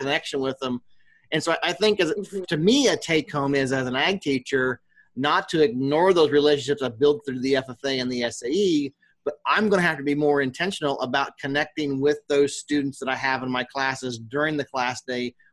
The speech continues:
Speaker 1: where that's the only time I see 'em, or being more intentional to connect with them when I see them in the hallway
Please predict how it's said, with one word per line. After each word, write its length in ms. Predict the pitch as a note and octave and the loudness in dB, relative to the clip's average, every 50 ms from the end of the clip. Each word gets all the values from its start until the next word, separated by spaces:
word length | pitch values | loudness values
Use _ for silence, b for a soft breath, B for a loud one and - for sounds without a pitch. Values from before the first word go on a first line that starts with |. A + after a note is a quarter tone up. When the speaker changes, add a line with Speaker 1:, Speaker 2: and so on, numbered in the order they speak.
| b _ | b _
Speaker 1:
where 160 | B2 C#3+ C3 | -4 -4 -2
that's 300 | A2+ C3+ C3+ C#3+ - - | 0 0 0 0 -2 -2
the 120 | - C#3 | -2 -2
only 140 | C#3 C#3 C3+ | 0 0 -4
time 240 | B2+ - C3 B2+ B2+ | -4 -6 -6 -4 -2
I 80 | B2 A#2+ | -2 -4
see 340 | - - - F3+ F3+ D#3+ | -4 -4 -4 -4 -2 -2
'em, 160 | C#3 C3 C3 - | -2 -4 -4 0
or 340 | - F3+ F#3+ F#3 E3+ D#3 - b b b b b b B2 | 4 4 6 6 4 2 0 b b b b b b -4
being 320 | A#2+ F3 F#3+ F#3+ F#3 E3+ | 0 2 4 4 4 4
more 260 | E3 E3 E3+ F3+ F3+ F3+ | 2 2 2 4 2 2
intentional 400 | F3 D3 E3+ E3+ D3+ D#3 D3 C#3+ | 2 0 -2 -4 -4 -4 -8 -8
to 60 | - | -8
connect 300 | - C#3+ C#3+ D3+ D3 - | -6 -2 -2 -2 0 0
with 160 | D3+ C#3+ - | -2 -2 0
them 200 | - D3 C#3+ C#3 | 0 -2 0 0
when 80 | C3+ C3 | 0 -2
I 60 | B2+ | -2
see 280 | B2 - - - F#3 | -4 -4 -4 -2 -2
them 200 | F3+ E3+ D#3+ D3 | -2 0 0 -2
in 80 | C#3+ C#3 | -2 -2
the 80 | C3+ B2 | -2 -4
hallway 360 | - C#3 C3+ C3 B2+ B2+ | -2 -2 -2 0 0 -2